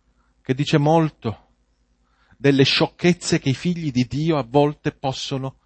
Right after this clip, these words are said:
compiere. La diplomazia si è esaurita. Cosa ha promesso Jefte?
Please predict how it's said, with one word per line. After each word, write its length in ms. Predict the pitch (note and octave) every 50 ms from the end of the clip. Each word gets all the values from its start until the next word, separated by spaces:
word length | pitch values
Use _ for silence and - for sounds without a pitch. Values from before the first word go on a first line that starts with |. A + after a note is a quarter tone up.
| _ _ _
compiere. 720 | - A#2 A2 G#2 G#2 - - - F#2 F2+ G#2 G2+ F#2 - _ _ _ _ _ _ _ _ _ _ _ _ _ _ _ _ _ _ _ _ _ _ _ _ _ _ _ _ _ _ _ _ _ _ _ _ _ _ -
La 380 | C3 D#3 E3 F3 D#3+ C3+ C#3+ D#3+
diplomazia 640 | D#3 F3+ - F#3 F#3 F3+ F3 F3 - - G3 G#3
si 220 | F#3 - - E3 D#3
è 200 | D#3 D#3+ C3+ - -
esaurita. 680 | D3+ D3 - D#3+ C#3+ C3+ C3 B2 A2+ - - A2 G#2+ - _ _ _ _ _ _ _ _ _ _ _ _ _ _ _ _ _ _ _
Cosa 260 | - A3 A3 - A#3
ha 40 | G#3+
promesso 800 | - - G#3 G3 F#3+ G#3 A3 A3 - - - - F3 D3 B2 A2 -
Jefte? 580 | C3 D3 C#3 B2+ - - - - A#2+ G#2 -